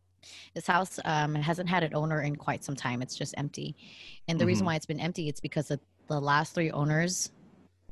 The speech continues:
Speaker 1: died
Speaker 2: Died.
Speaker 1: mysteriously.
Speaker 2: Oh, man.
Speaker 1: Yeah. So that's what I was saying. Like, after the first owner, owner died, I'm like, "What? Why would you wanna be in that house? I'm not testing anything." Like,
Speaker 2: Yeah.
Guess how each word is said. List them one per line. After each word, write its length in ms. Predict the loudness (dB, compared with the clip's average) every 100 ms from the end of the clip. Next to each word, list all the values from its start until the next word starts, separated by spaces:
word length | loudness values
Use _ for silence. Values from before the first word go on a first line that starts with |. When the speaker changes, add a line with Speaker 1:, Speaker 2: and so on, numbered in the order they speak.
| -18 -18 -16 -2
Speaker 1:
died 80 |
Speaker 2:
Died. 320 | 4 6 4 0
Speaker 1:
mysteriously. 840 | -4 -2 -4 -4 -4 -4 -6 -10 -16 _ _ _ _ _
Speaker 2:
Oh, 300 | -8 -8 -10 -14
man. 420 | -18 -16 -12 -12 -2
Speaker 1:
Yeah. 300 | 0 2 -2 -6 -10
So 460 | -2 4 6 6 4 4
that's 160 | 4 6
what 80 | 6
I 40 |
was 80 | 6
saying. 300 | 6 6 6
Like, 180 | 6 8
after 220 | 6 4
the 80 | 4
first 260 | 4 2 2
owner, 300 | 2 2 2
owner 280 | 4 6 4
died, 320 | 6 6 6
I'm 80 | 4
like, 180 | 2 2
"What? 180 | 0 0
Why 180 | 0
would 200 | 2 0
you 100 | 0
wanna 220 | 0 0 0
be 160 | 0
in 60 | 0
that 140 | 2
house? 240 | 0 0 -2
I'm 120 | 0
not 160 | 0 -2
testing 320 | -6 -2 0
anything." 540 | 0 0 2 2 -2 0
Like, 280 | 4 6 6
Speaker 2:
Yeah. 240 | 6